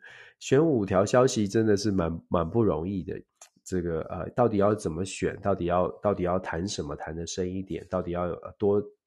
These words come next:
针对哪一些议题呢？来多做一些研究？有的时候也是，也是我，我在想的问题哦，因为，呃，选题不是很，<laughs> 真的是不简-，不简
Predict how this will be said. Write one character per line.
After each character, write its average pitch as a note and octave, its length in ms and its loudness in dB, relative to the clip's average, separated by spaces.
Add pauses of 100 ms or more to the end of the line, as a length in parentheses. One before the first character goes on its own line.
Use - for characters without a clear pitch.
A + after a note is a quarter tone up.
针 G#2 200 2
对 A2 120 4
哪 E2+ 220 -4
一 - 20 -8
些 G2+ 220 -2
议 G2+ 180 -4
题 - 240 -16
呢？ D#2+ 100 -6
来 D#2+ 140 -4
多 F#2 180 -2
做 F#2 200 -2
一 E2+ 60 -4
些 F2+ 180 -6
研 E2 260 -10
究？ - 280 -4
有 F2+ 120 -10
的 D#2+ 120 -8
时 - 120 -10
候 E2+ 120 -4
也 D#2 100 -10
是， E2 280 -10 (600)
也 F#2 140 -8
是 F#2+ 360 -4 (440)
我， E2 280 -4 (100)
我 F2 120 -4
在 G2 160 0
想 - 340 -4
的 E2 140 -6
问 F#2+ 300 0
题 - 260 -14
哦， F#2+ 140 -8
因 F#2+ 80 -8
为， F2 180 -6 (460)
呃， - 120 -10 (400)
选 F2 440 -6
题 F#2+ 380 -8 (180)
不 F#2 100 -6
是 - 200 -6
很， D2 280 -8
<laughs> - 560 -6
真 A#2 140 4
的 G2 80 0
是 F#2+ 100 -2
不 G2+ 180 0
简-， F2+ 260 -4
不 G#2+ 100 -2
简 F2+ 200 -6